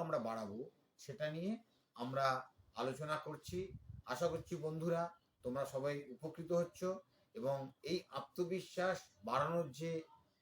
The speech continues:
টপিকগুলো নিয়ে আমরা আলোচনা করছি বা যে সমস্ত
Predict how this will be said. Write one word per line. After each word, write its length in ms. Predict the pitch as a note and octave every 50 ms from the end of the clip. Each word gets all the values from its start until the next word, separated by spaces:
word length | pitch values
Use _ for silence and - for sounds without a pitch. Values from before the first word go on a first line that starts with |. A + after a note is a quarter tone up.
| _ _ _ _ _ _ _ _ _ _ _ _ _ - - - - _ _ -
টপিকগুলো 520 | C#3 D3 - - F#3 D#3 D3 E3 F3+ F3+
নিয়ে 180 | F3 E3+ D#3+ D3+
আমরা 120 | D3+ C#3
আলোচনা 360 | A#2+ A#2 B2+ - - D#3+ E3 E3
করছি 400 | - C3+ A2+ - - - - A2+ A2+ G#2 G#2
বা 120 | B2 C3 C3 B2+ B2+ - - - - G#2+ A2
যে 80 | C3 C3+
সমস্ত 380 | C3 C#3 E3 E3+ D#3+ - -